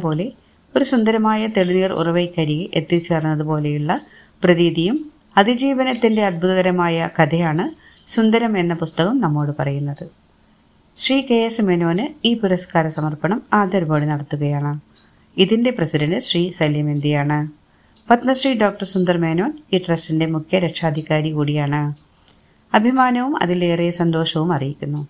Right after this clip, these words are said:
അങ്ങയുടെ സുന്ദരം എന്ന പുസ്തകമാണ് ഞങ്ങൾ ഇതിനായി പരിഗണിച്ചിട്ടുള്ളത്.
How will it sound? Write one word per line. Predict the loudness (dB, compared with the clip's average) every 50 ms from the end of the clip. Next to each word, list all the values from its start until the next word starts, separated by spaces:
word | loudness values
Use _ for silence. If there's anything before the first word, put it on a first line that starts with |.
| _ _ _ _ _ _ _ _ _ _
അങ്ങയുടെ | 0 2 2 2 2 0 0 -2 -2 -2
സുന്ദരം | -2 0 0 0 0 0 0 0 0 0
എന്ന | 0 2 0 0 -2 -2
പുസ്തകമാണ് | -4 -2 0 0 2 2 2 0 0 2 2 0 0 0 0
ഞങ്ങൾ | 0 0 -2 -2 -4 -4 -4
ഇതിനായി | -2 -2 0 0 -2 -2 -2 -2
പരിഗണിച്ചിട്ടുള്ളത്. | 0 0 0 0 0 -2 -2 -4 -6 -8 -8 -4 -4 -4 -2 -2 -4